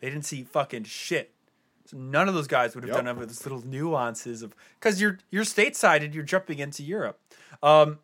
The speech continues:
Speaker 1: and lastly, so about the scrim thing, scrim is funny. Scrim and paratrooper helmet markings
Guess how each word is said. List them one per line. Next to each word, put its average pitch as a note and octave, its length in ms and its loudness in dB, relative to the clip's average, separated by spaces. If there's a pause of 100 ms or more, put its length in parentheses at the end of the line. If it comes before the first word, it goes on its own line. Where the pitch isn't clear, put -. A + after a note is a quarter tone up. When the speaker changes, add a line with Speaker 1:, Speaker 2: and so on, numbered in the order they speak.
Speaker 1:
and D3 160 -4
lastly, C#3+ 600 0
so C#3 160 -2
about C3+ 180 2
the A#2+ 60 -12
scrim D3+ 300 -2
thing, A2+ 420 -6 (320)
scrim G#3 320 -4
is G3 120 -4
funny. D3 320 -2 (520)
Scrim G#3 600 0
and D3 520 -2 (640)
paratrooper D#3 520 -4
helmet D3 260 -2
markings A#2 480 -6